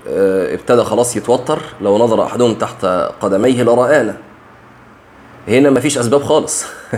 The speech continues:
<laughs> يعني، يعني اللي بيفصل بين أبي بكر والنبي صلى الله عليه وسلم وبين الموت، آه، مجرد طقطقة رأس، واحد بس ي-، يوطي بس.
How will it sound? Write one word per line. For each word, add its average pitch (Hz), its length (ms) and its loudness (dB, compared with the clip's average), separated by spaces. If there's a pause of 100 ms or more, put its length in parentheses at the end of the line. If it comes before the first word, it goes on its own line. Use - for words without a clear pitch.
(160)
<laughs> 160 540 -14
يعني، 104 220 2
يعني 107 240 0
اللي 107 360 0
بيفصل 117 400 0
بين 113 260 2
أبي 110 200 0
بكر 120 360 -2
والنبي 107 180 2
صلى 117 100 -4
الله 113 100 -6
عليه 123 140 0
وسلم - 20 2
وبين 107 240 2
الموت، 131 460 0 (760)
آه، 95 1300 0
مجرد 135 420 2
طقطقة 143 500 -2
رأس، - 460 -4 (360)
واحد 143 240 -2
بس 156 220 0
ي-، 120 380 0
يوطي 120 460 0
بس. - 580 0